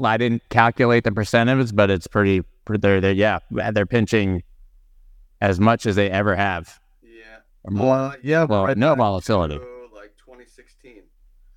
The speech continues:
Speaker 1: Yeah.
Speaker 2: Bollinger Band Width. Yeah, that's interesting. Huh. And you know what, though? And we've, you know, we've traded a lot of markets for a long time. Like, this isn't that tight.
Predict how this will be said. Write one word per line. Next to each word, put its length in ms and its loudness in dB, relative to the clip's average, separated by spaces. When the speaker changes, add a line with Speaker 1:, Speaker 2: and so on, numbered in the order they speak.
Speaker 1:
Yeah. 160 -2
Speaker 2:
Bollinger 400 2
Band 280 0
Width. 340 -2
Yeah, 120 4
that's 200 4
interesting. 720 -2
Huh. 200 4
And 180 0
you 60 4
know 140 4
what, 260 2
though? 300 2
And 260 2
we've, 220 -2
you 100 0
know, 80 4
we've 180 0
traded 260 2
a 40 4
lot 200 4
of 60 -4
markets 420 -2
for 100 -6
a 40 -2
long 200 0
time. 260 0
Like, 140 -4
this 220 -2
isn't 180 0
that 300 -2
tight. 180 -20